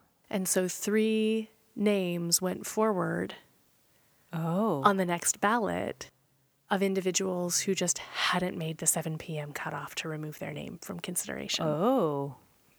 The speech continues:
Speaker 2: Well, that's an eye-opener.
Speaker 1: Uh-huh.
Speaker 2: Yikes.
Speaker 1: Uh-huh. So one pastor was, had turned his phone off because he was at his daughter's concert, state
Speaker 2: <laughs>
Speaker 1: band competition.
Speaker 2: Oh, no.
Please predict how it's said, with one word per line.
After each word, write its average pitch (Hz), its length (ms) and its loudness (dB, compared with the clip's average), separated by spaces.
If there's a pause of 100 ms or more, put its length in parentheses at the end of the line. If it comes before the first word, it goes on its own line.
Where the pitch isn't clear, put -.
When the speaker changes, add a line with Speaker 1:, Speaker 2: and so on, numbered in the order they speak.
(120)
Speaker 2:
Well, 175 400 4
that's 175 400 4
an 196 80 2
eye-opener. 160 760 2 (240)
Speaker 1:
Uh-huh. 185 380 4
Speaker 2:
Yikes. 196 1300 2
Speaker 1:
Uh-huh. 240 420 6 (800)
So - 300 4
one 240 160 4
pastor 233 440 4
was, 202 380 2 (100)
had 214 140 4
turned 226 220 2
his 220 100 4
phone 226 180 2
off 233 140 0
because 190 240 0
he 196 80 2
was 185 160 -2
at 185 120 2
his 185 140 -2
daughter's 180 460 0
concert, - 600 -4 (400)
state 190 280 6
Speaker 2:
<laughs> - 40 -6
Speaker 1:
band 202 240 4
competition. 185 560 -2 (320)
Speaker 2:
Oh, 208 100 -8 (220)
no. 214 600 -8